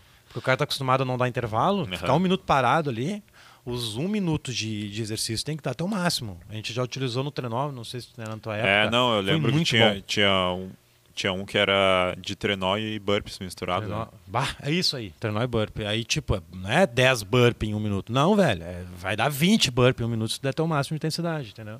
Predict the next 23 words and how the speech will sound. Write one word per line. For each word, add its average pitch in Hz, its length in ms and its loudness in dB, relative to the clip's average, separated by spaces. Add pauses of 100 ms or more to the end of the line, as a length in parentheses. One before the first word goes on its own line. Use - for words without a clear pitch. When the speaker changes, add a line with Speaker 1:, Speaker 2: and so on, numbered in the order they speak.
(100)
Speaker 1:
E 135 80 -10
essa 107 240 -4
era 139 60 -2
a - 20 -2
ideia, 170 260 4
o - 20 0
desafio 123 400 0
era 135 140 4
tentar 160 380 0
Speaker 2:
Chegava 98 260 4
Speaker 1:
repetir. - 140 2
Speaker 2:
uma 104 60 8
hora 107 180 8
que 117 100 -2
o - 20 -2
minuto 107 360 -4
não 107 100 -4
fazia 104 300 -2
mais 95 180 -8
efeito 95 400 -8
de 90 80 -12
descanso 90 480 -8
quase. 87 220 -10